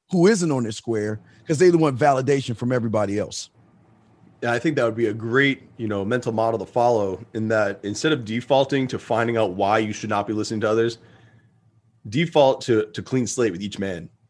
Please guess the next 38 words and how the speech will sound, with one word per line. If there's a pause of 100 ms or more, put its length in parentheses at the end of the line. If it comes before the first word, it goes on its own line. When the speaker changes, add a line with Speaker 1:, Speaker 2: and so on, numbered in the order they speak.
(140)
Speaker 2:
Go,
Speaker 1:
Yeah.
Speaker 2:
go
man
to
man.
Each
one
is
a
clean
slate. (200)
I'm
not
gonna, (120)
I,
I
go
to
the
man
mindset. (380)
"All
right,
now
I'm
gonna
go
check
out,
he
talked
to
this
dude,
Zach." (540)
Clean
slate.